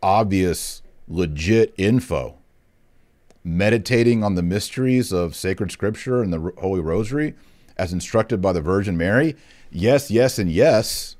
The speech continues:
you should be doing it. So pray the Rosary every day, or you're not on the team. You really have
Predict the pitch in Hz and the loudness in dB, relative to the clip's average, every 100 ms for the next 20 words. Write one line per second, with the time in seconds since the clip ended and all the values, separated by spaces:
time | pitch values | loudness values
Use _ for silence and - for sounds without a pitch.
0 | - _ _ _ - - - 98 95 143 | -20 _ _ _ -20 -20 -4 -2 0 2
1 | 139 123 110 127 127 85 55 - - - | 2 2 4 6 6 2 -6 -14 -20 -18
2 | - 92 85 120 123 110 104 95 85 71 | -6 -4 0 2 4 4 2 0 -2 -6
3 | 71 95 98 101 101 - - - 80 78 | -6 -2 0 0 -4 -18 -20 -12 -8 -6
4 | 80 87 90 85 69 113 113 107 117 190 | -2 0 0 -2 -4 -2 0 0 4 4
5 | 127 101 87 - | 4 2 -2 -8